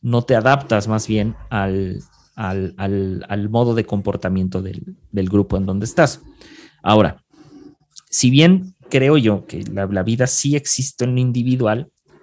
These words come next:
pero también la vida acontece en lo social, o sea, la vida acontece en este sentido tribalístico que tenemos,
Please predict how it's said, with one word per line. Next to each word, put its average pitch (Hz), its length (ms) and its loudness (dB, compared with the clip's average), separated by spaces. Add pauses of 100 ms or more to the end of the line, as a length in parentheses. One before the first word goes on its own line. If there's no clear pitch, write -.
(160)
pero 127 120 -4
también 160 400 2
la 185 120 4
vida 160 340 2
acontece 117 880 -2 (580)
en 110 260 -2
lo 104 120 0
social, 101 720 -4
o - 20 -18
sea, - 160 -12
la 101 120 -8
vida 120 260 -2
acontece 107 1040 -2
en 101 300 -6
este 101 280 -6
sentido 110 540 -4
tribalístico 98 1000 -6
que 92 120 -14
tenemos, 104 680 -8